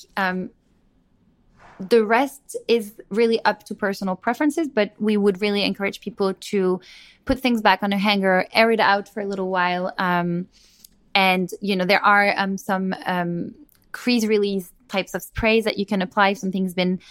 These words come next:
um, a little bit too creased. You can hang something in the shower, and the steam from the shower can decrease something that's been, um, you know, heavily creased. So there's lots of tricks of things that you can do in order to avoid cleaning things too much. Um, sometimes, as,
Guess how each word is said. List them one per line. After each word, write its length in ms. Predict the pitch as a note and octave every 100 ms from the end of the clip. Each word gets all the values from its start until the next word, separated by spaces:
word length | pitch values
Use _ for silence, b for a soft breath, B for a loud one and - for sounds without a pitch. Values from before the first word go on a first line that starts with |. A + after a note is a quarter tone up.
| B B -
um, 280 | F3+ F3 -
a 60 |
little 200 | F#3+ F#3+
bit 320 | F3+ - - - -
too 120 | -
creased. 460 | G#3+ - A3+ G#3+ G3
You 60 | F#3
can 220 | F#3 F3+
hang 280 | - G#3+ A3
something 400 | A3+ A3 A3 G#3
in 120 | F#3+
the 80 | F#3
shower, 460 | - G#3 A3+ C4
and 240 | - G3 F#3
the 80 |
steam 340 | F#3 - A#3+ B3+
from 140 | A#3
the 100 | G3+
shower 380 | G#3 G#3 G3 G3+
can 260 | G#3 F#3+ F#3 B B B F#3
decrease 460 | A#3+ B3+ A#3 A#3
something 400 | A3+ G3+ G#3 G3+
that's 220 | F#3 -
been, 280 | - F#3 F#3 -
um, 360 | F#3 F3 F3+ b b b
you 80 | G3
know, 140 | F3
heavily 320 | F#3 G#3+ G3
creased. 460 | F#3 - A#3+ B3 - _ B B
So 140 | -
there's 240 | A#3+ A#3 A3+
lots 280 | B3+ C#4 -
of 120 | A3
tricks 440 | - B3+ - - -
of 140 | G3+
things 220 | A#3 G#3+
that 100 | G#3
you 80 | G#3
can 160 | A3 G#3
do 80 | G#3+
in 120 | F#3+
order 260 | G3 G#3+ G#3+
to 160 | A3+
avoid 540 | G3+ G3 G3+ G#3 G3 -
cleaning 340 | - G3 G3
things 300 | F#3+ F#3 F3
too 140 | - F3+
much. 400 | F3+ - - - b b b
Um, 220 | G3+ F#3+ -
sometimes, 580 | B3+ A#3 A3+ A3 A3+ A3+
as, 240 | G#3 G#3